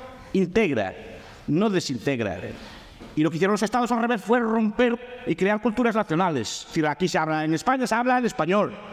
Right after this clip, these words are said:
en Francia se habla el francés, en Italia se habla el italiano, y se crea en cada país una lengua que te separa artificialmente de los demás. Creas un estado, un idioma, un estado,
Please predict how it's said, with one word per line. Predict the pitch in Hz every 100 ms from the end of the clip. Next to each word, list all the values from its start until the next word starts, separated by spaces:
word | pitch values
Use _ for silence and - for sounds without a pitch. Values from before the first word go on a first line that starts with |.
| - -
en | - 139 143 143 147 151
Francia | 165 240 247
se | 202
habla | 226 240
el | 240
francés, | - 202 226 202 - - - - -
en | 143 156 156
Italia | 160 180 240
se | 233
habla | 226 226
el | 226
italiano, | 175 185 202
y | 156
se | 147
crea | 185 196
en | 180
cada | 175 180
país | 208 202
una | 147 156 190
lengua | 262 247 254 - - -
que |
te | 165 180
separa | 208 - 240 202
artificialmente | 196 196 196 180 180
de | 180
los | 185
demás. | 226 262 247 - - -
Creas | - 214 208 - - - - -
un | 226
estado, | 233 - 240 262 269 269 - - -
un | -
idioma, | 220 226 220 185
un | 190
estado, | 180 240 254